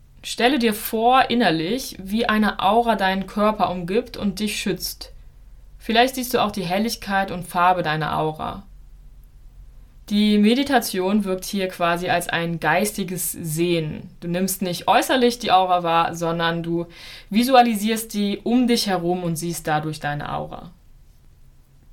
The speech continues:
Sei bitte nicht frustriert, wenn es mit dem Aura-Wahrnehmen nicht auf Anhieb klappt,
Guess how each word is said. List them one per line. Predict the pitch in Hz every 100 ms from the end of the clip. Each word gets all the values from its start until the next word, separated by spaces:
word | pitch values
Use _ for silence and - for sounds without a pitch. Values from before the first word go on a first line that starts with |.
| -
Sei | - 170 196 240 285 311
bitte | 240 254
nicht | 226 247 -
frustriert, | 208 233 - - 202 220 240 - 175
wenn | 190 208
es | 214
mit | 202 196
dem | 185
Aura-Wahrnehmen | 185 151 170 180 170 160 156 165 165 165 165
nicht | 196 -
auf | 185 185
Anhieb | 151 180 185 -
klappt, | - 151 - - -